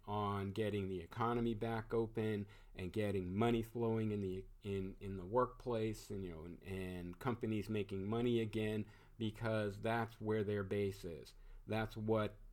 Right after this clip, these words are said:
you know, their, that's the butter that's on their bread. You know, Democrats, you know, are, are not innocent in this either.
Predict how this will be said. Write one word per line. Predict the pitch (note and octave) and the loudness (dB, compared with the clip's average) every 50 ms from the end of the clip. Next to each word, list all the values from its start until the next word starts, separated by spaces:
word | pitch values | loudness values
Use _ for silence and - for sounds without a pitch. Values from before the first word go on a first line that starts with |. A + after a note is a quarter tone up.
| - - A#2+ | -14 -8 -4
you | G#2+ G2 G2 | -2 -2 0
know, | F#2+ F#2 | -2 0
their, | F2+ G#2+ A2 A2+ A2+ A2+ G#2+ - - | 2 4 4 6 6 4 2 0 0
that's | A2 A2 A#2+ B2+ - | 0 2 2 0 0
the | - B2+ | -2 -2
butter | A2 G#2+ B2+ B2 A#2+ A#2 A2+ A2 A2+ - - - | 4 6 6 8 8 8 6 4 0 -4 -10 -6
that's | - G#2+ G2+ - - | -2 -2 -2 -2 -2
on | - G#2+ G#2 G#2 G2+ G2 | -2 0 2 2 2 2
their | F#2+ G#2 G2+ G2+ G2 | 4 4 6 6 4
bread. | F#2 F#2 G2 G2 G2 F#2 D#2+ D#2+ - - - - - - - - - | 4 2 2 2 2 0 -2 -6 -10 -14 -16 -20 -20 -20 -20 -16 -10
You | - F#2+ | -6 -6
know, | F#2 F2+ E2+ - - F2+ G#2+ G2+ | -4 -4 -6 -8 -8 -10 -4 2
Democrats, | G#2 B2 B2+ C3+ B2+ - C#3+ C3+ C3 C3 B2+ B2+ B2+ A#2 - - - - - | 4 4 4 4 2 4 4 6 6 6 6 4 2 -2 -6 -12 -16 -16 -12
you | - G#2+ G#2 | -8 -6 -6
know, | G2 F#2+ F#2+ F#2+ F#2 - - - - | -6 -6 -6 -8 -8 -10 -6 -2 2
are, | G#2+ G2+ G2+ | 4 4 4
are | - G#2+ G#2+ G#2+ | 4 2 2 4
not | A2 A2+ A#2 A2+ G#2+ - | 4 6 6 4 4 4
innocent | A#2+ A#2+ B2 B2 A#2+ - - A#2 - | 4 4 4 4 4 2 -2 -4 -2
in | - A#2+ A#2+ A#2+ | -2 0 2 2
this | A#2+ B2 B2 B2 - - | 2 2 0 -2 -4 -2
either. | A#2+ A#2+ B2+ C3+ C#3 C#3+ D#3 D3+ | 2 2 4 4 4 2 2 -2